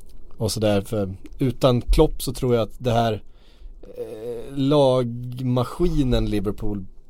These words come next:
skulle, skulle hacka ganska snabbt. Ehm, och sådär, jag har svårt att se något av de andra, eh, lagen göra det på samma sätt. Säg att Klopp skulle ha fyra matcher på läktaren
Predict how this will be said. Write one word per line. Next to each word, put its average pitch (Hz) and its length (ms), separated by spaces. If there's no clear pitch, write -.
skulle, 113 680
skulle 104 960
hacka 110 360
ganska 107 520
snabbt. - 720
Ehm, 98 680
och - 80
sådär, 110 140
jag 104 100
har 104 40
svårt 123 340
att 117 60
se 104 260
något 110 200
av 117 40
de 113 120
andra, 113 480
eh, 95 640
lagen 92 720
göra 113 340
det 107 120
på 104 120
samma 117 320
sätt. 104 220
Säg 117 200
att - 300
Klopp 123 220
skulle 117 200
ha 107 260
fyra 127 220
matcher 123 260
på 131 120
läktaren 120 540